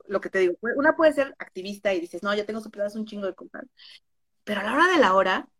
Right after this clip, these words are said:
te encuentras con, con cuestiones como el covid, en el que decían, "No, es que las personas gordas son las que mueren, se acabó,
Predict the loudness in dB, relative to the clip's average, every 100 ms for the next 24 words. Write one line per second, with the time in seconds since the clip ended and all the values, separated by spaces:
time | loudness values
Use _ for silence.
0 | _ _ _ _ -6 -6 -2 -2 -2 -2
1 | -2 -4 _ -14 -12 -10 -12 -14 _ _
2 | _ _ _ -6 -2 -2 -2 -2 -2 -4
3 | -2 -4 -4 -4 -2 -6 _ _ _ _
4 | _ _ -10 -8 -4 -6 -4 -4 -2 -2
5 | 0 0 0 -2 -2 -4 -2 -2 0 0
6 | 0 0 -4 -4 -2 -2 -2 -6 -6 -4